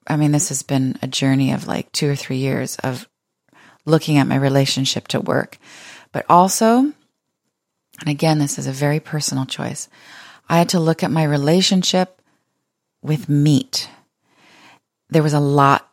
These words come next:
of internal stress there for me. So every time I would eat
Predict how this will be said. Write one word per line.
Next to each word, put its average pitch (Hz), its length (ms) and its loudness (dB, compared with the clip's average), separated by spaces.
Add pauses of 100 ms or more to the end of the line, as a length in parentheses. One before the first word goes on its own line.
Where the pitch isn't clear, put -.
(200)
of 147 300 2
internal 151 580 -2
stress - 520 -6
there 135 200 -6
for 139 200 -8
me. 139 280 -4 (760)
So 151 540 2 (1200)
every 170 240 4
time 180 300 0
I 175 120 0
would 170 160 0
eat 151 260 -4